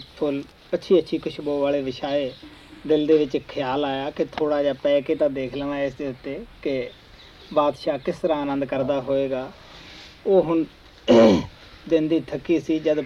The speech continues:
ਪਈ ਖੁਸ਼ਬੂ ਦਿਮਾਗ ਨੂੰ ਚੜ੍ਹੀ, ਉਹਨੂੰ ਹੋਸ਼ ਹੀ ਨਾ ਰਹੀ ਉੱਠਣ ਦੀ ਕਿ ਕਦ ਉੱਠਣਾ ਹੈ।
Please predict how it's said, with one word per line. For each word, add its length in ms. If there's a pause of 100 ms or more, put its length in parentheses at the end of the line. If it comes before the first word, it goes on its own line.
ਪਈ 280
ਖੁਸ਼ਬੂ 560
ਦਿਮਾਗ 380
ਨੂੰ 140
ਚੜ੍ਹੀ, 360 (880)
ਉਹਨੂੰ 220
ਹੋਸ਼ 340
ਹੀ 80
ਨਾ 160
ਰਹੀ 140
ਉੱਠਣ 320
ਦੀ 220 (260)
ਕਿ 160
ਕਦ 180
ਉੱਠਣਾ 340
ਹੈ। 320